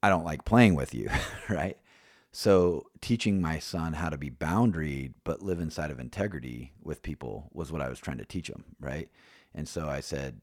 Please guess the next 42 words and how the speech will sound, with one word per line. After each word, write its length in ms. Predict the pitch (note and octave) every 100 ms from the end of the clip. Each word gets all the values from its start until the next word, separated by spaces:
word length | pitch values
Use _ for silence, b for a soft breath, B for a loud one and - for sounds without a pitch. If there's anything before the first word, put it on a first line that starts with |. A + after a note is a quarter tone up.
| _
you 120 | E2+
know, 140 | C#2+
"Well, 240 | C2+ D2+ C2+
how 120 | F#2
do 80 | F#2
you 100 | D#2
feel 280 | - F2 E2+
right 160 | A1+
now, 160 | B1+ C2
now 180 | C#2 B1+
that 160 | A#1+
you 300 | A#1+ C2+ B1 - _ _
lied 260 | D#2 D2 C2
to 100 | B1
them?" 260 | G1+ - - _ _ _ _ _
And 100 | C2+
he's 160 | C2 -
like, 240 | - A#1 C2
"Oh, 220 | A#1+ A#1 G#1+
I, 60 | -
I 40 | -
don't 160 | -
feel 160 | - G1+
very 200 | G1+ G1+
good." 140 | - -
Now, 140 | C2+ F2+
maybe 240 | A#2+ A#2
that 140 | G2+
some 140 | - F2
of 40 |
that 200 | D#2+ -
not 220 | E2 D#2+ -
feeling 200 | C#2 C2
good 180 | C2+
was 260 | A#1+ A#1 -
shame 400 | - - C#2+ C2+
from 180 | - B1
me 80 | C2
calling 340 | - D#2 A#1+
him 120 | A1+ A#1
out, 280 | A1+ G1+ -
right? 260 | B1+ A1+